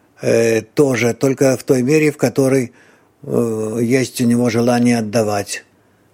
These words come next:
наслаждать других. То есть практически эти два света, они от нас скрыты изначально.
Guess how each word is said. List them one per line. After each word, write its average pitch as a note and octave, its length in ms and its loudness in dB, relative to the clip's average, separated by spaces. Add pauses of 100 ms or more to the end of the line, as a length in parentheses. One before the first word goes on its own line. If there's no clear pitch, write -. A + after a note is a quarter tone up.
(220)
наслаждать A2 680 -2
других. G#2 600 -4 (840)
То E3 80 4
есть - 100 -2
практически D3+ 600 -2
эти D3 280 0
два C#3 220 0
света, E3 420 2
они C#3 180 2
от C#3 140 -4
нас C#3 200 -2
скрыты G#2 640 -2 (240)
изначально. G#2+ 800 -2